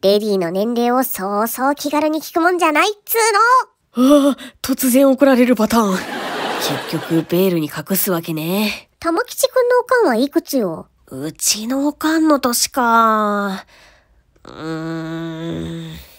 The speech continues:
Speaker 1: ちょ、本当にわからないんかい。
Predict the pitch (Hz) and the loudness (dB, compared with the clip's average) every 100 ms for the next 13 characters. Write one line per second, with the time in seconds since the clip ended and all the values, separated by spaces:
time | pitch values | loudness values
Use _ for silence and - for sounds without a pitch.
0 | _ _ - - 294 226 262 262 - - | _ _ -8 -2 0 -2 -8 -12 -10 2
1 | 339 359 415 349 359 370 403 370 311 294 | 4 6 6 6 6 2 0 0 -2 2
2 | 311 320 370 349 269 | 2 4 2 2 -2